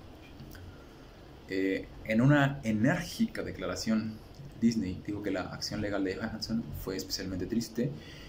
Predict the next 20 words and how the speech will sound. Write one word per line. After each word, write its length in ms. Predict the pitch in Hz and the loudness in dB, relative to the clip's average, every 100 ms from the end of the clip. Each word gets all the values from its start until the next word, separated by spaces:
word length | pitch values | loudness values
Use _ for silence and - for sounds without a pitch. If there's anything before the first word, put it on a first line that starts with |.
| - - | -10 -4
y 200 | 98 107 | -2 0
perturbadora 640 | 92 95 98 90 107 117 | -2 -2 0 2 4 4
debido 420 | 101 95 98 101 | 4 4 2 2
a 100 | - | -2
su 420 | - - 101 98 87 - - - - - 117 | -6 -2 -2 -2 -6 -10 -14 -12 -10 -6 0
insensible 720 | 110 92 90 - 139 113 90 | 0 0 -2 4 6 6 4
desprecio 560 | 87 - 113 113 92 - | 0 0 0 0 -4 -6
por 200 | 95 95 | -4 -4
los 160 | - - | -4 -6
horribles 540 | - - 113 113 - - - - - | -6 -4 -2 -2 -4 -10 -12 -14 -6
y 100 | 113 | -4
prolongados 1080 | - 95 92 90 87 90 113 143 - - - - | -2 -2 0 0 -2 -2 -4 -6 -10 -10 -12 -12
efectos 420 | - - - 104 | -8 -4 -2 0
globales 320 | 92 92 95 | 2 4 4
de 60 | 95 | 4
la 120 | 95 | 2
pandemia 340 | 92 92 101 | 0 0 0
de 80 | 110 | -2
covid 260 | - - 175 | -2 -6 -6
diecinueve. 460 | - - 208 214 | -6 -6 -4 -4